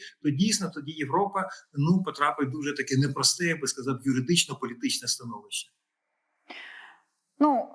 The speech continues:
Speaker 2: якщо чесно, така собі колізія, тому що, можливо, якраз цей прецедент, такий об'ємний, е,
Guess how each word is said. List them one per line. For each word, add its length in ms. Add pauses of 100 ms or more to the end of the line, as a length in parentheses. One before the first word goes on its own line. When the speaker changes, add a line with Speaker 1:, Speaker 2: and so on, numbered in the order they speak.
Speaker 2:
якщо 380
чесно, 420
така 300
собі 260
колізія, 580
тому 300
що, 500 (420)
можливо, 680
якраз 800
цей 220
прецедент, 640
такий 340
об'ємний, 800
е, 180